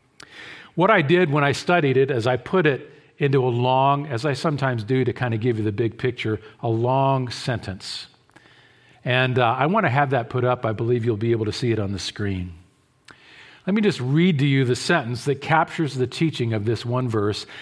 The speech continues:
And then my message to you today is I'm gonna break that sentence into five parts, each of which I'm gonna fill with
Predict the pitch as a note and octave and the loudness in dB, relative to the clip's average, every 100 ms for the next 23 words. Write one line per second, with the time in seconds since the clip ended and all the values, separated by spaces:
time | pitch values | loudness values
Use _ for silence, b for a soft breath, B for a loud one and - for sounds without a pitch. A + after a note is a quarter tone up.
0 | B D#3 D#3 E3 D3+ C#3+ D3 A3 - E3+ | B 0 2 2 2 2 4 2 2 0
1 | - - C3+ B2 A#2+ A#2+ A#2 B2+ C3+ B | -2 -4 -2 0 0 2 4 2 0 B
2 | D#3 C3 D3+ D#3+ D3 A#2 D3 F#3+ F#3+ B2+ | -4 0 2 2 0 2 2 2 0 -2
3 | A2+ - A#2 G#2 A2 G#2 A2 G#2+ - A2 | -2 -2 -6 -4 -4 -4 -4 -4 -2 -2
4 | A2+ - B2+ G#2 G2 - - E3 F#3+ - | -2 -4 -4 -4 -6 -12 -4 -2 0 0
5 | F3+ B2+ A#2 G#2+ G#2+ - B B - D3 | -2 -2 -2 -2 -4 -10 B B -4 0
6 | C#3+ C#3 - E3 F3 F#3+ F3 C#3+ - | 0 0 -2 0 4 4 4 0 -2